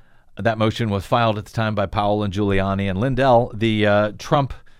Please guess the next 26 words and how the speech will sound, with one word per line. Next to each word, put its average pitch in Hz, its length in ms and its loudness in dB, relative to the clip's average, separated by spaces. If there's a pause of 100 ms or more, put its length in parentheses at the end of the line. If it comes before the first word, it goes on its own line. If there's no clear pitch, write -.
(240)
allies 120 540 2
continue 139 640 0
to 123 160 -4
defend 113 300 -4
themselves 101 420 -2
in 92 120 -6
court, 139 420 0
arguing 101 440 -2
that 92 160 -4
their 107 140 -2
remarks 98 400 -2
about 98 240 -6
Dominion 127 520 -2
and 101 120 -4
Smartmatic 262 640 -4
were 196 100 0
free 294 260 -4
speech 302 580 -4
protected 185 540 -2
by 160 100 4
the 147 100 2
First 139 340 -2
Amendment 117 420 -2
of 95 60 -10
the - 60 -10
Constitution, - 840 -10